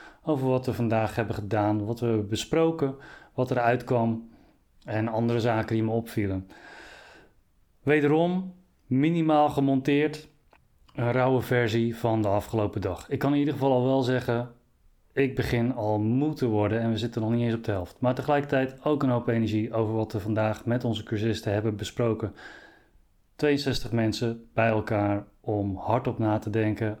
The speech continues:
over al die uitdagingen die de Stoïcijnse filosofie ons voor de voeten gooit. Waaronder deze, een uitdaging waar ik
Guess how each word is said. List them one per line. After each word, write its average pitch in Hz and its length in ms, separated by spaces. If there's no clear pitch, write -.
over 107 400
al 143 240
die 123 160
uitdagingen 110 680
die 104 80
de 101 80
Stoïcijnse 113 640
filosofie 104 720
ons 110 280
voor 101 140
de 95 60
voeten 135 260
gooit. 95 320
Waaronder 139 420
deze, 120 500
een 123 140
uitdaging 123 580
waar 117 260
ik - 260